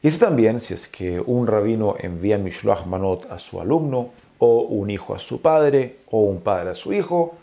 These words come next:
también cumplen con la mitzvah, tal como trae Magan Ovadia Yosef en la página ciento treinta y cinco.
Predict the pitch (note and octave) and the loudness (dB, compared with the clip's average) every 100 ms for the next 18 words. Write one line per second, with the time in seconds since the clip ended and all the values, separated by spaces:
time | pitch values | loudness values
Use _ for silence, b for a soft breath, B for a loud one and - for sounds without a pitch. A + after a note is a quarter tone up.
0 | B _ - F3 C#3+ C#3+ C#3 - C3 B2 | B _ -2 2 4 4 2 -4 -4 -4
1 | G#2+ A#2 A2+ - A2 G#2 G2 F#2+ F#2 F#2 | -2 -2 -2 -2 0 0 0 -2 -2 -6
2 | G#2+ A2 A2 A2+ B B B _ - B2 | 0 2 2 0 B B B _ 0 0
3 | A#2 G#2+ G2 G#2 G2+ G2 F#2+ G#2+ G2 F#2 | 0 -2 2 2 2 0 0 2 2 0
4 | F2+ G#2 G2 G2 - F2+ F2 F#2+ F#2+ - | 0 0 0 -2 -10 -8 -6 -4 -6 -6
5 | F#2+ F#2 F2+ F2 F2 E2+ G2+ - - | -4 -4 -2 -4 -6 -8 -12 -14 -18